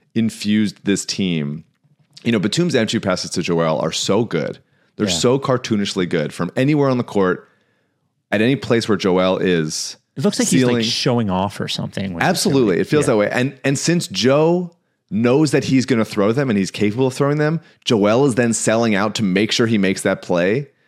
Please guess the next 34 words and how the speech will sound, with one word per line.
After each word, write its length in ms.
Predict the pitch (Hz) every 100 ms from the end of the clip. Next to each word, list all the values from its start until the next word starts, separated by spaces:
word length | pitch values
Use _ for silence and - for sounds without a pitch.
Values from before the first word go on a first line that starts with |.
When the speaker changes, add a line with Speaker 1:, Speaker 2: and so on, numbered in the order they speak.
| _ _ _ -
Speaker 1:
to 100 | 127
sort 180 | 131
of 120 | 110 87 -
earn 480 | 113 117 123 123 120 -
Nico 720 | 107 107 117 104 101 95 98 _ _ -
continuing 580 | 117 - 117 113 110 107
to 80 | 101
make 220 | 90 95
those 220 | 101 92
passes 380 | - 82 - 127
to 100 | 147
him. 220 | 156 175 - - -
And 100 | 113
I 40 | 113
think 200 | - 196
it's 100 | 175
become 240 | 156 127
infectious. 480 | 117 104 95 - -
Mel-, 180 | 92 -
Melton 280 | 107 131 147
has 100 | 123
made 200 | 120 113
them, 200 | 113 107 -
Melton 160 | 117 151
was 100 | 151
always 180 | 139 110
good 160 | 113
at, 80 | 101
like, 140 | 80 87
that, 160 | 87
like, 220 | 60 82 -
early 240 | 104 101
post-entry 540 | 95 92 95 90 87 98
pass, 440 | 98 95 - -